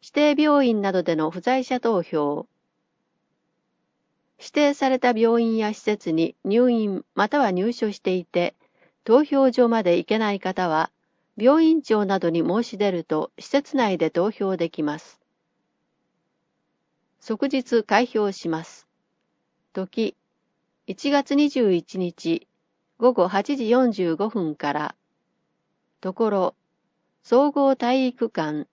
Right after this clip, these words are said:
メインアリーナ。同開票速報。投票率と開票の状況は、市ホームページでお知らせします。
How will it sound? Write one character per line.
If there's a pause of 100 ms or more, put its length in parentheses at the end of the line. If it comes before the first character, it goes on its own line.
メ
イ
ン
ア
リ
ー
ナ。 (2000)
同
開
票
速
報。 (1160)
投
票
率
と
開
票
の
状
況
は、 (400)
市
ホ
ー
ム
ペ
ー
ジ
で
お
知
ら
せ
し
ま
す。